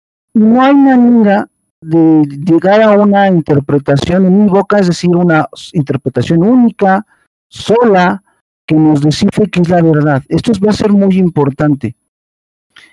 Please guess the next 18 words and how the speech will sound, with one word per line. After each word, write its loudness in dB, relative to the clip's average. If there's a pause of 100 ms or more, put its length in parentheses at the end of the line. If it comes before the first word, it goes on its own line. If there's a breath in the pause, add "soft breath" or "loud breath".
(120)
Eh, -6 (120)
aquí 0
ya 0 (120)
va 2
a 0
haber 2
muchos 0
sentidos 0
de 0
lo 0
que -6
vamos -2
a 0
plantear. -2 (540)
Por 2
eso 2
es -2
que -2